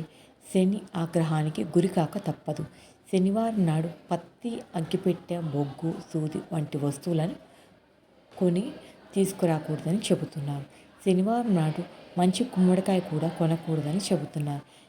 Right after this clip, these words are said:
ఇక ఈ వస్తువులు ఏవైనా తప్పనిసరిగా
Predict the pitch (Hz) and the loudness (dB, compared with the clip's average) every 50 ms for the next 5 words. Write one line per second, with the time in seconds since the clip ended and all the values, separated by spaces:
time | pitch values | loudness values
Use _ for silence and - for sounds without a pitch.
0 | _ _ - - 302 294 277 233 214 220 202 202 196 196 196 - 214 214 226 220 | _ _ -6 0 2 2 2 4 2 4 4 4 4 4 2 -2 0 0 2 2
1 | 196 170 165 160 170 180 180 185 190 185 - 165 156 - - _ - 226 214 214 | 4 2 2 2 4 4 4 4 2 0 0 -4 -4 -4 -10 _ -6 -6 -4 0
2 | - 190 165 156 - - 175 | 0 0 0 0 -2 -4 -6